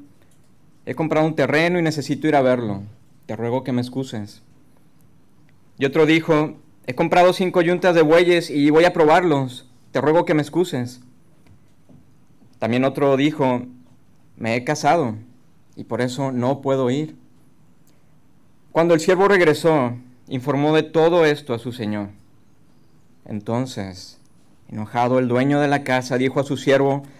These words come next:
'Sal enseguida por las calles y callejones de la ciudad y trae acá a los pobres, los mancos, los ciegos y los cojos.' Y el siervo dijo: 'Señor, se ha hecho lo que ordenaste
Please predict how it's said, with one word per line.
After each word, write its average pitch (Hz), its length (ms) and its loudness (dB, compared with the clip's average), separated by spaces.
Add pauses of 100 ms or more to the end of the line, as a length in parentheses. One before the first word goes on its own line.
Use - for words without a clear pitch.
(340)
'Sal 170 320 4
enseguida 190 540 2
por 175 120 2
las 156 200 0
calles 170 420 2
y 170 80 -2
callejones 151 680 2
de 143 80 2
la 135 100 2
ciudad 120 460 2
y 123 140 -4
trae 156 340 0
acá 160 260 0
a 151 60 2
los 151 180 0
pobres, 170 640 2 (280)
los 123 240 0
mancos, 170 520 2
los 143 180 2
ciegos 185 480 2
y 175 40 0
los 156 160 0
cojos.' 135 580 -2 (1300)
Y 110 60 -12
el 101 100 -8
siervo 131 320 -2
dijo: 131 440 -4 (600)
'Señor, 135 340 -2
se 139 120 -2
ha 131 80 2
hecho 156 300 0
lo 143 160 0
que 143 80 -4
ordenaste 120 640 -4